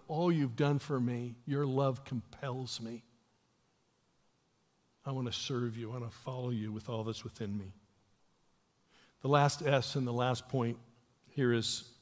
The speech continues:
salvation. He came to meet my need. He came to meet my, had Jesus not come, there would be no hope for any of us. The blood of bulls and goats don't cut it. And the Bible says, "For all have sinned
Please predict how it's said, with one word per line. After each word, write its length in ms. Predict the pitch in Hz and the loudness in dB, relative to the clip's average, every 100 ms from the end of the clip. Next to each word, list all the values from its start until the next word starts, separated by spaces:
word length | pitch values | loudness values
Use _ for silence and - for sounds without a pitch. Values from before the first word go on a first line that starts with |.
| _ _ _ _ _ | _ _ _ _ _
salvation. 800 | - 139 120 135 127 - 120 107 - | 2 4 6 4 4 2 0 -2 -4
He 80 | 127 | -2
came 300 | - 131 123 | 2 4 4
to 60 | |
meet 220 | 117 127 | 4 4
my 180 | 117 123 | 2 0
need. 380 | 117 120 113 117 - - _ _ _ _ _ - - _ _ _ _ _ _ _ - | 2 2 2 -2 -8 -20 _ _ _ _ _ -20 -20 _ _ _ _ _ _ _ -8
He 80 | |
came 240 | 151 185 190 | 4 6 8
to 80 | 180 | 6
meet 140 | 165 | 6
my, 180 | 165 165 | 6 6
had 320 | 131 165 147 | 6 4 4
Jesus 480 | 120 180 208 190 - | 4 4 6 4 4
not 260 | 175 151 | 4 4
come, 300 | - 180 156 | 2 2 4
there 160 | 135 165 | 6 6
would 240 | 156 147 | 6 2
be 180 | 131 143 | 2 2
no 300 | 135 147 156 | 2 2 2
hope 360 | 151 160 147 143 | 0 -2 -2 -4
for 160 | 139 | -4
any 200 | 131 131 | -2 0
of 120 | 117 110 | 0 -2
us. 280 | 123 - - _ _ - - _ - | -8 -14 -18 _ _ -20 -20 _ -6
The 60 | |
blood 260 | 113 135 165 | 2 8 8
of 80 | 143 | 8
bulls 260 | 156 165 | 8 8
and 100 | 147 | 6
goats 360 | 131 165 156 - | 6 6 6 2
don't 200 | 160 147 | -4 -2
cut 220 | - 170 | 0 2
it. 100 | 131 - - _ _ _ _ _ _ _ _ _ _ _ _ _ _ _ _ _ - | 2 -2 -20 _ _ _ _ _ _ _ _ _ _ _ _ _ _ _ _ _ -4
And 100 | 143 | 4
the 60 | |
Bible 240 | 139 156 151 | 8 8 8
says, 420 | - 160 147 - - - | 8 10 10 4 -8 -2
"For 180 | 156 147 | 2 6
all 240 | 143 175 | 8 8
have 120 | 151 | 6
sinned 380 | - 147 117 101 | 4 2 2 0